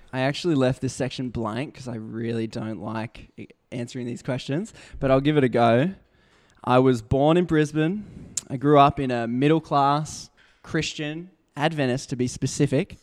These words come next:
of the Christian denomination. Quite a stable, lovely, loving household. Grew up,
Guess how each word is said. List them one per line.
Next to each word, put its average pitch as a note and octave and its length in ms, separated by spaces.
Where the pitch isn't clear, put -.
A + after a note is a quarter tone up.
of B2 120
the C3 60
Christian C3 360
denomination. A#2+ 760
Quite A#3+ 200
a - 20
stable, D#3+ 540
lovely, C#3+ 500
loving C3 340
household. B2+ 540
Grew D#3 300
up, C#3+ 400